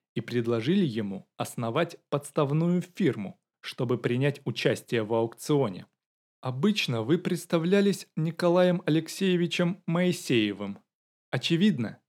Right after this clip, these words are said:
это было одно из тех имен, под которыми вы нелегально действовали. Звербулис сделал все, как вы ему приказали, и перекупил землю, не дав возможность Кродерсу приобрести этот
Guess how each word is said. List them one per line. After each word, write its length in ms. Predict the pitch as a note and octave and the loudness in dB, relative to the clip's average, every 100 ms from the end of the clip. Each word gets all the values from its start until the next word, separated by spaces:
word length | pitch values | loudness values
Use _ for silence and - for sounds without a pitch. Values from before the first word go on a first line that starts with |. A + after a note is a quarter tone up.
| _ - | _ -2
это 240 | F3 E3+ | -2 0
было 300 | E3 G#3 G3 | 0 2 2
одно 340 | - D#3+ F3 F#3+ | 2 -2 2 2
из 140 | E3+ | 2
тех 280 | - F#3 - | 0 0 2
имен, 380 | F3 A3+ G#3+ - _ - | 4 4 2 -4 _ -4
под 160 | C#3+ | -4
которыми 560 | - F3 G#3+ A3+ G3 D#3 | -2 2 4 6 6 4
вы 360 | C3 G3 A3 - | 4 2 2 -4
нелегально 680 | D#3 C#3 F#3 F3+ F#3+ G3 F#3+ | -4 2 4 6 8 8 6
действовали. 840 | E3 D#3+ A2 - A2 A2 A2 A2+ - _ _ _ _ _ - | 6 4 4 -2 0 2 0 -2 -6 _ _ _ _ _ -14
Звербулис 680 | A2 A#2 B2+ F3+ D3+ G#2 - - | -4 -2 2 4 4 0 -10 -14
сделал 460 | G#2+ A2 F3 F3+ | -8 2 4 2
все, 500 | E3+ - - B2+ F#2+ - | -2 -8 -2 -2 -2 -6
как 200 | A#2+ - | -6 -2
вы 120 | A#2 | -2
ему 180 | A#2 A2 | 0 -2
приказали, 580 | - A2 B2+ A2+ F#2+ - _ _ - | -4 -2 0 0 -4 -10 _ _ -4
и 60 | |
перекупил 640 | D#3 G3 G3+ A#3 F#3+ A#2+ | 2 2 2 0 0 0
землю, 400 | G#2+ C#3 G#2+ F#2+ - _ _ - | 0 0 0 -6 -16 _ _ -8
не 140 | B2 B2+ | -4 0
дав 280 | B2 B2 | 2 2
возможность 600 | A#2 B2 C3 B2 B2 A#2+ | 2 0 0 -2 -4 -8
Кродерсу 500 | - E3+ D#3+ B2 - | -2 0 2 -2 -6
приобрести 760 | A#2+ B2 C3+ C3 B2 - A#2+ - | -6 0 0 0 -4 0 -2 0
этот 340 | C#3 C#3+ - | -2 -2 -6